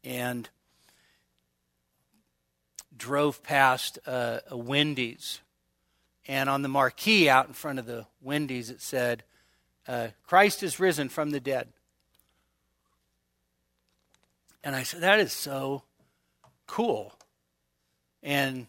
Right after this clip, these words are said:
the guy I'm with says, "Well, not really. He is a deacon at the Baptist church, but he also is a notorious drunkard and fornicator." Okay? Now, um,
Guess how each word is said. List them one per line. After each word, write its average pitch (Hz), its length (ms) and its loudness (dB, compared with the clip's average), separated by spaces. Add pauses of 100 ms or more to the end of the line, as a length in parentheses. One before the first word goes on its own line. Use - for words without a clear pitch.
the 127 80 -14
guy 131 320 2
I'm 123 140 -4
with 143 180 -2
says, 127 460 -4 (180)
"Well, 160 340 4 (720)
not 185 200 0
really. 135 400 2 (100)
He 202 180 -2
is 214 140 2
a 151 80 -2
deacon 143 400 0
at 127 140 -10
the 131 60 -14
Baptist 135 520 2
church, 139 480 0
but 127 240 -4 (960)
he 151 140 -6
also 160 480 4
is 139 300 0
a 127 260 -6 (100)
notorious 147 720 0
drunkard 143 480 0
and 117 120 -14
fornicator." 131 680 -4 (2000)
Okay? 135 180 -4 (540)
Now, 180 300 2 (1300)
um, 147 440 0